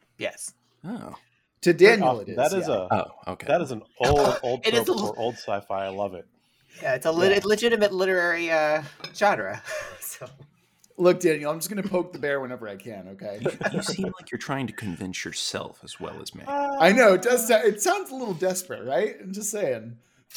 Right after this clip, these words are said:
Speaker 1: I have the Dying Earth books on my shelf. I need no convincing.
Speaker 3: <laughs> Um, all right. So, so we've got this item. We don't know what it does yet, but I'm already fascinated, but that it is an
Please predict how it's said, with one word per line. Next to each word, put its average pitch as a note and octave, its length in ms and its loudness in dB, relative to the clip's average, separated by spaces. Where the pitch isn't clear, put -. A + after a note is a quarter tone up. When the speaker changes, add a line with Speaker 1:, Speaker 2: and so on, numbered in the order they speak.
Speaker 1:
I C#3 120 -2
have C3 440 6
the A#2+ 300 -4
Dying A#2+ 320 4
Earth A2+ 180 -2
books G#2 260 -6
on G#2+ 160 -6
my D3 100 0
shelf. C#3 440 4
I A2+ 160 -2
need A2 240 -10
no G2 260 -4
convincing. - 520 -16
Speaker 3:
<laughs> G3+ 80 0
Um, B2 640 -4
all G#3+ 120 0
right. F3+ 260 4
So, G#3 380 6
so - 140 -2
we've F3 260 0
got A3+ 260 4
this G3 260 0
item. D#3 500 -2
We F#3+ 160 -4
don't G#3 240 6
know A#3+ 140 0
what F#3+ 280 -2
it F3+ 160 -2
does D#3 320 0
yet, A#2+ 300 -2
but D3 100 -4
I'm C#3+ 180 0
already D#3+ 320 -2
fascinated, B2+ 800 -4
but C#3 240 -6
that D3 220 -2
it C#3+ 120 -8
is C3+ 360 -10
an C3 260 -8